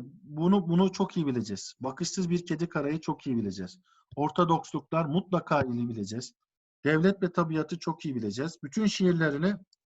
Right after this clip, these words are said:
Yort Savul'da topluyor. Ve şu Zambaklı Padişah da en çok karşılaşacağınız kitaplardan bir tanesi. Yine çok iyi bileceğiz. Demek ki Türkçenin söz dizimini bozan adam. Üç tane önemli şiiri var.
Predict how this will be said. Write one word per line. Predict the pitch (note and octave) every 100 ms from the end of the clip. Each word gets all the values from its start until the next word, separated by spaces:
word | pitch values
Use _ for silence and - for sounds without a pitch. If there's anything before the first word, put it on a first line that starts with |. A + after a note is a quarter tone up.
| _ _ _ _ _ _ _ -
Yort | F#3 G3
Savul'da | D#3+ C3 A#2 A2
topluyor. | G#2 - B2 F3 A3+ - _ _ _
Ve | D#3
şu | D3+ G#3+
Zambaklı | D#3 E3+ E3 F3+ F3+ A#3
Padişah | G3 F3+ E3+ E3 G#3 G#3+ F#3+
da | F#3 F#3+ -
en | F#3+ B3
çok | G#3+ F#3 F3+
karşılaşacağınız | E3+ D#3+ - E3 D#3 D3 D3+ D#3+ G3+
kitaplardan | - - C3+ C#3 C#3 D#3+ D#3
bir | D3+
tanesi. | B2+ G#2 G#2 G3 G#3 _ _ _
Yine | F3+ D3+ C3+
çok | F#3+ F#3
iyi | D3 D3
bileceğiz. | A#2+ G2+ F#2+ - _ _ _ E3+
Demek | F#3 F#3
ki | - A#2+
Türkçenin | G#3 - E3 E3+
söz | F3 F3 F3 E3+
dizimini | D3 C#3 D3 D#3+
bozan | C3+ B2+ D3
adam. | C#3+ A2+ G#2 B2+ _ _ -
Üç | G3 -
tane | F3+ D#3
önemli | D3 C#3 C#3 D3
şiiri | D#3 - C3 C#3
var. | B2 A#2